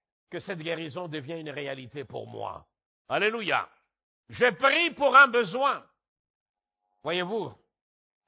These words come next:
pour le travail, et puis il y a une conviction qui s'installe à moi.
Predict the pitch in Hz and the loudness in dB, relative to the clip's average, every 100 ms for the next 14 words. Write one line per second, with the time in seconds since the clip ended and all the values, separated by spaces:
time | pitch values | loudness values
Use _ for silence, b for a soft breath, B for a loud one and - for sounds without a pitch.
0 | 143 180 190 190 - 214 208 254 277 208 | -12 -2 0 0 2 4 6 4 2 -2
1 | 127 98 _ _ _ _ - 202 220 302 | -10 -14 _ _ _ _ -4 -4 2 4
2 | 294 277 - 302 254 254 170 - 285 269 | 4 2 -2 0 0 -6 -8 -2 -2 -2
3 | 220 233 208 - 233 208 160 156 135 | -6 -8 -10 -4 -2 -2 -4 -8 -8